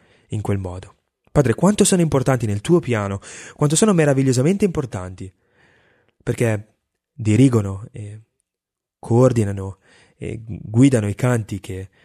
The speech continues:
si trovano nei nostri cuori. Grazie per coloro che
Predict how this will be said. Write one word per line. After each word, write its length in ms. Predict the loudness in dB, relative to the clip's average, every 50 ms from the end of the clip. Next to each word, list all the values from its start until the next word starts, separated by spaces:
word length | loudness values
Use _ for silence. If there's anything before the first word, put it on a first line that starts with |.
| _ _ _ _
si 180 | -12 -10 -8 -2
trovano 360 | 2 4 4 4 4 0 -2
nei 100 | -4 -6
nostri 260 | -6 -6 -6 -6 -8
cuori. 400 | -8 -10 -12 -12 -12 -14 -18 -20 _ _ _ _ _ _ _ _ _ _ _
Grazie 280 | 0 0 0 0 0
per 100 | -2 -2
coloro 280 | 0 2 2 2 2 2
che 260 | 0 -2 -4 -4 -4